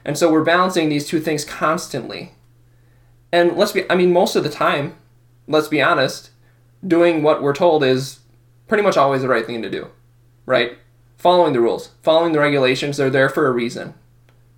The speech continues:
So I'm not suggesting that you be a rule breaker or law breaker, right? But there are situations where that may not be the best thing.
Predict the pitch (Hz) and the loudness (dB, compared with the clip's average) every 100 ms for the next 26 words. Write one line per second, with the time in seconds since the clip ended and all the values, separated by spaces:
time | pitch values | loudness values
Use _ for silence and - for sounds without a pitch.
0 | _ _ _ - 156 151 190 170 - 151 | _ _ _ 2 4 4 2 0 -4 0
1 | 156 151 151 147 156 151 135 143 - - | 0 0 -2 -2 0 2 2 2 -2 -2
2 | 143 151 160 147 131 135 135 135 143 143 | 2 2 4 2 2 0 0 2 2 2
3 | 127 120 120 123 - - - - _ _ | 0 0 0 0 -2 -10 -20 -20 _ _
4 | _ _ - _ _ _ _ 139 143 123 | _ _ -20 _ _ _ _ 0 2 2
5 | - - _ _ _ - 147 156 160 - | 0 -18 _ _ _ -6 2 4 4 0
6 | - - - 143 139 139 139 131 131 123 | -6 -6 -2 0 0 -2 -4 -4 -2 0
7 | 120 123 - 180 185 165 131 147 131 123 | 0 0 -2 0 0 0 0 -2 0 0
8 | - - 147 - | 0 -6 -10 -12